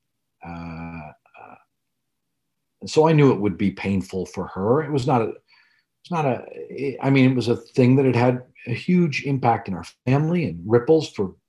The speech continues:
years and years and years. And so I showed it to my mom, and her first comment, and this has been reported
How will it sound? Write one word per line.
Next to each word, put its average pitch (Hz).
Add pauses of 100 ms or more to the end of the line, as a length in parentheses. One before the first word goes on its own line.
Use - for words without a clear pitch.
(340)
years 139
and 101
years 85
and 82
years. 127 (600)
And 117
so 127
I 123
showed 170
it 165
to 131
my 143
mom, 139
and 143
her 139
first 160
comment, 127
and 123
this 143
has 120
been 113
reported 104